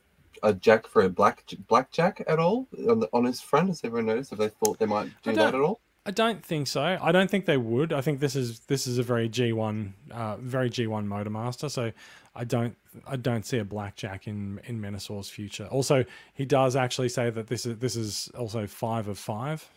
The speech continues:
Speaker 2: uh, for Menasor,
Speaker 1: Ah,
Speaker 2: which
Speaker 1: okay.
Speaker 2: by the time we get him in the mid-year sale, <laughs> he won't be number five. He'll, he'll probably be number,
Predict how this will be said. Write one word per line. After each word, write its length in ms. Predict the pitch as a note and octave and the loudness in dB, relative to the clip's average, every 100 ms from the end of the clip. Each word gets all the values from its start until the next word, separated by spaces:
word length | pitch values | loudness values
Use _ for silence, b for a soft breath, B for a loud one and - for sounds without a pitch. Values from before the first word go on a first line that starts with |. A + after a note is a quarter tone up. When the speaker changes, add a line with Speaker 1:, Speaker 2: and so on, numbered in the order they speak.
| _ | _
Speaker 2:
uh, 160 | G#2+ G2+ | -14 -12
for 120 | - | -10
Menasor, 320 | A2 B2 B2 E3 | -8 -6 -4 -4
Speaker 1:
Ah, 40 | |
Speaker 2:
which 220 | C#3 - B B | -4 -6 B B
Speaker 1:
okay. 160 | F3+ | -6
Speaker 2:
by 100 | C3+ | -2
the 80 | C#3 | 0
time 240 | D#3 F3 E3+ | 4 6 6
we 80 | |
get 160 | D#3 D#3 | 6 6
him 80 | D3+ | 6
in 60 | |
the 80 | C#3+ | 4
mid-year 320 | C#3+ C3+ C3+ | 2 2 0
sale, 300 | B2 B2 D3+ | 0 0 2
<laughs> 20 | F#3 | 2
he 160 | C#3 | 4
won't 260 | A#2+ C3 C3+ | 4 4 2
be 80 | B2+ | 2
number 220 | A#2+ A#2 | 0 -2
five. 340 | - A#2 C3+ | -2 -2 0
He'll, 180 | B2+ A2+ | -2 -4
he'll 180 | A2+ A2+ | -6 -6
probably 320 | G#2+ B2+ A#2 | -4 -2 -2
be 120 | A2+ A2+ | -2 -4
number, 360 | A2 G#2 G2 | -6 -6 -6